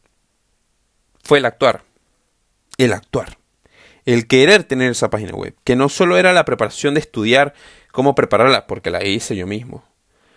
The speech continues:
Cómo prepararla, cómo hacerla, sino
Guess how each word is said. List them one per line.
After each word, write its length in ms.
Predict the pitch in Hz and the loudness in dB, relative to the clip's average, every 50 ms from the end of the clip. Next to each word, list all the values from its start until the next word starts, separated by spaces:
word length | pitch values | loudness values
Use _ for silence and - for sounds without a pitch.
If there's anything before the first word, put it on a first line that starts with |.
| _ _ _ _ _ | _ _ _ _ _
Cómo 240 | - 123 127 139 - | -2 0 2 2 2
prepararla, 720 | 151 143 123 113 110 113 131 147 160 151 139 123 117 - | 4 2 4 4 4 6 6 4 4 2 2 0 -2 0
cómo 320 | - 113 113 117 120 120 | -2 -2 -2 0 0 0
hacerla, 540 | 113 - - - 156 180 175 160 151 151 151 - | -2 -2 0 2 2 2 4 2 0 0 0 -4
sino 500 | - - 139 143 147 147 156 175 - | -8 -4 -2 -2 0 -2 -4 -4 -8